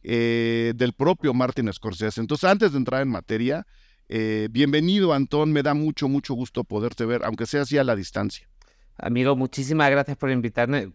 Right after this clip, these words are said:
Speaker 2: Es, es absolutamente ridículo que no nos veamos más a menudo. Eh,
Speaker 1: <laughs>
Speaker 2: nos tenemos que cruzar en eventos. La última vez que te vi fue en la, en el evento de, de guionistas en todas partes, eh, a favor de la huelga en Estados Unidos y demás.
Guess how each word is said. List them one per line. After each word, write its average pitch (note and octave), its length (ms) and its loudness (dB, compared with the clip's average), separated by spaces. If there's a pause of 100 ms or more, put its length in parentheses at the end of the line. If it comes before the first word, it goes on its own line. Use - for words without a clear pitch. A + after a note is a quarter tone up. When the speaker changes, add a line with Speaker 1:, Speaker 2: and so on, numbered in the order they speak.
Speaker 2:
Es, B2+ 400 0
es C3 180 0
absolutamente D3 560 0
ridículo B2 480 -2
que A2+ 60 -4
no A2+ 200 0
nos A2+ 200 -2
veamos A2 320 2
más A2 180 -2
a A2 60 0
menudo. G#2+ 440 0 (440)
Eh, A#2+ 480 2
Speaker 1:
<laughs> - 20 -6
Speaker 2:
nos B2+ 160 2
tenemos C3 220 0
que D3+ 100 -2
cruzar C#3 320 0
en C#3 100 2
eventos. B2+ 680 0
La B2 60 2
última B2 160 0
vez C3+ 60 -6
que D3 100 -2
te A#2+ 120 0
vi B2 160 0
fue A#2+ 220 -2
en A#2 100 -2
la, A2 340 2 (340)
en A#2 240 -2
el A2 200 0
evento A#2 420 0
de, A2 380 0
de G2+ 720 -2
guionistas A2 480 -2
en A#2 100 -2
todas G#2+ 260 0
partes, A#2+ 640 0 (320)
eh, G2+ 680 0 (120)
a G2+ 120 -2
favor A2+ 320 0
de A#2+ 60 0
la A2+ 100 2
huelga A2 320 0
en G#2+ 60 0
Estados G#2+ 300 -2
Unidos C3 640 0
y B2+ 100 -4
demás. C#3+ 460 -2